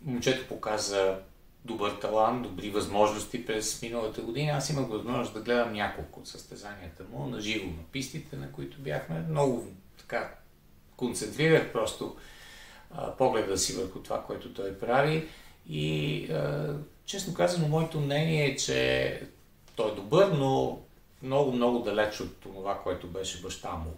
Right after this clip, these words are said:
И това в огромна степен се дължи и на факта, че амбицията,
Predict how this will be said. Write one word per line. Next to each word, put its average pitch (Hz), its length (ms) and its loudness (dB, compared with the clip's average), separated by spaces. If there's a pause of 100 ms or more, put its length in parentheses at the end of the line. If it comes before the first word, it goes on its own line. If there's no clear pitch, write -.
(120)
И 117 340 -2
това 135 320 6
в - 120 -6
огромна 127 420 4
степен 117 400 -2
се 101 580 -2 (120)
дължи 117 300 -6
и 123 100 -2
на 110 120 -6
факта, - 400 -8
че 107 380 -4 (760)
амбицията, 113 1000 0